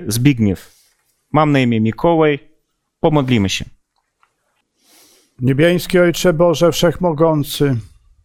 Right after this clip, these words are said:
Speaker 2: dziękujemy Tobie, że Ty poprzez proroka Mojżesza przekazałeś nam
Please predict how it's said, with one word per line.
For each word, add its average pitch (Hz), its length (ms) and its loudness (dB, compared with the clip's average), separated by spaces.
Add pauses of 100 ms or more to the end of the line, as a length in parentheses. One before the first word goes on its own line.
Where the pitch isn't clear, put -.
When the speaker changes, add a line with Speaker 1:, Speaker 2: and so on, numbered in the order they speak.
(540)
Speaker 2:
dziękujemy 160 680 2
Tobie, 165 580 0 (1200)
że 165 360 2
Ty 185 300 2
poprzez - 920 -2 (500)
proroka 165 580 0
Mojżesza 151 800 0 (1120)
przekazałeś 180 1160 0
nam 160 540 0